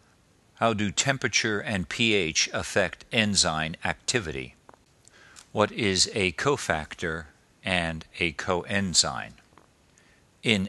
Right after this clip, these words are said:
enzyme inhibition, what is the difference between a non-competitive inhibitor and a competitive inhibitor? What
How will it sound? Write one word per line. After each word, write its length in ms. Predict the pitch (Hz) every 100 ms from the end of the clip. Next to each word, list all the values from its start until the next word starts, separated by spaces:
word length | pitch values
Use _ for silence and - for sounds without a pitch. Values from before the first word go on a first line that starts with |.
| -
enzyme 600 | 131 131 - 117 110 107
inhibition, 840 | 131 110 98 107 113 - - 57 - _ - - -
what 180 | - 87
is 160 | 113 110
the 80 | 113
difference 460 | 101 95 104 95
between 640 | - 90 - 95 82 78 69 - _ -
a 120 | 98
non-competitive 1160 | 85 92 127 127 113 92 98 82 82 80 73 - -
inhibitor 640 | 87 82 76 73 73 98 _ _ _ _
and 440 | 107 98 87 85 - -
a 160 | 107 95
competitive 840 | - 90 - 117 92 73 69 - - -
inhibitor? 540 | 85 82 73 69 64 - _ _ _ _ _ _ _ _ _ _ - - - - - -
What 260 | 104 98